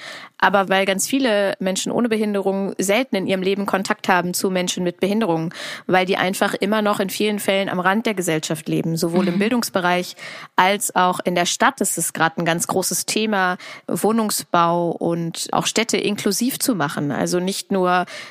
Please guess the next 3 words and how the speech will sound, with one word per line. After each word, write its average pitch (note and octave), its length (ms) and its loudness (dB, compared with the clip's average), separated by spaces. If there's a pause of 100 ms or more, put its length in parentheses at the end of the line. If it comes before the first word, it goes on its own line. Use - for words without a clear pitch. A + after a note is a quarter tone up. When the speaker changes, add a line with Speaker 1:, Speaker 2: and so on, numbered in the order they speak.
(120)
Speaker 1:
Sozialwohnungen F#3 1500 0
und - 340 -4
auch - 240 0